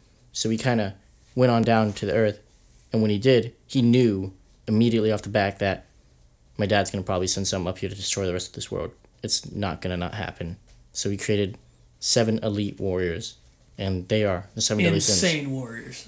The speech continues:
Speaker 1: Bro, yeah. That's why, I mean, and he's the strongest of 'em all. Like, can we not agree on that?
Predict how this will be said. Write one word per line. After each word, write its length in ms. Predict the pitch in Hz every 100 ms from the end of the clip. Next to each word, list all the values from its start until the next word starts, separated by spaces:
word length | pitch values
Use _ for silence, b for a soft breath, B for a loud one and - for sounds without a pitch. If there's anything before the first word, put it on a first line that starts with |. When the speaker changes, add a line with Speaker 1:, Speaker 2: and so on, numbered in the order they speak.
| -
Speaker 1:
Bro, 220 | 101 87
yeah. 280 | 101 87 - - -
That's 160 | 127
why, 120 | 147
I 40 | 139
mean, 240 | 131 120 b b b -
and 140 | 131
he's 240 | 156 170
the 80 | 156
strongest 380 | 135 156 180 -
of 80 | 117
'em 120 | 127
all. 160 | 156 131
Like, 360 | 123 113 -
can 120 | -
we 80 | 135
not 160 | 139 135
agree 160 | 127
on 140 | 135 123
that? 280 | 135 -